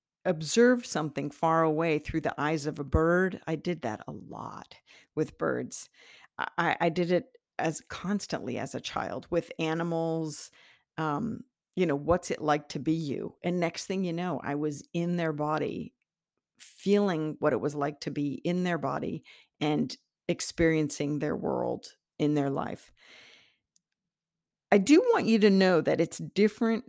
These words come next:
than channeling, okay? Channeling is when you allow another being to take over your body so that they can speak and act through you.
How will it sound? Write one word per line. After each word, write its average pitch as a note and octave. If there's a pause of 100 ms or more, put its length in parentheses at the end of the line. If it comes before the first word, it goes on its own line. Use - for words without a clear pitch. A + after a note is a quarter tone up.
than E3
channeling, C#3+ (500)
okay? D#3
Channeling D4+
is G3+
when E3+
you E3
allow E3
another E3
being D#3
to D3
take D3+
over D#3+
your D3+
body D3+
so D#3
that D3+
they D3
can C3 (100)
speak -
and C#3+
act D3
through D#3
you. D#2+